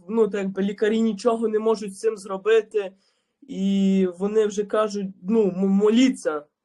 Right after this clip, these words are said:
бо ви не знаєте, ну, ми не знаємо, коли, скільки часу ще вам лишилося, вони тільки приблизно можуть сказати лікарі. Але хто нас спасає? Нас спасає Господь. Нас спасає Господь.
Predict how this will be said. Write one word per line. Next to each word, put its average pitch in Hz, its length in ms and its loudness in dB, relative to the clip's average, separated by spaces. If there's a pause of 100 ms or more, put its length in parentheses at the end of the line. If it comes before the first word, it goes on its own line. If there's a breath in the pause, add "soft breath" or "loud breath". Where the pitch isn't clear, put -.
(100)
бо 190 160 -2
ви 220 180 4
не 226 120 0
знаєте, 226 460 -2
ну, 202 220 -2
ми 190 200 -6
не 208 80 -4
знаємо, 208 400 -2
коли, 190 520 -2
скільки 196 360 -10
часу 208 320 0
ще 196 180 -2
вам 185 220 0
лишилося, 240 680 0 (580 soft breath)
вони 202 120 -2
тільки 208 300 -2
приблизно 190 540 0
можуть 151 380 -10
сказати 160 460 -10
лікарі. 151 460 -8 (840)
Але 170 220 0
хто 226 360 2
нас 190 200 -2
спасає? - 500 -12 (560)
Нас 214 400 2
спасає 208 640 -8
Господь. 196 540 -12 (1500)
Нас 185 280 -6
спасає 185 500 -6
Господь. 175 480 -10